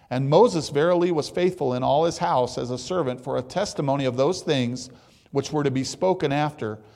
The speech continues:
But Christ as a son over his own house, whose house are we, if we hold fast the confidence and the rejoicing of the hope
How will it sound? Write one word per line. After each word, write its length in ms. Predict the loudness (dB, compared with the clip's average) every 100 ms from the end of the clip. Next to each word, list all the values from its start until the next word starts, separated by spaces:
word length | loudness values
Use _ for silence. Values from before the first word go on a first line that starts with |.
| _ 0
But 200 | 0 0
Christ 580 | 2 6 6 6 2 -2
as 120 | -2
a 60 |
son 300 | -4 -4 0
over 180 | 0 2
his 160 | 0 0
own 180 | -4 -2
house, 500 | -2 0 0 -4 -12 -20 _ _
whose 280 | -2 -2 0
house 320 | 4 4 4
are 100 | 0
we, 440 | 2 2 2 -2 -6 -20 _
if 160 | -8 -2
we 100 | 0
hold 300 | 4 2 2
fast 380 | 2 2 0 -4
the 60 |
confidence 840 | -4 0 2 2 0 -2 -2 -6 -18 -14
and 120 | -8 -2
the 40 |
rejoicing 680 | -2 2 2 2 0 -2 -2
of 120 | -2
the 80 | 0
hope 480 | 2 4 2 -2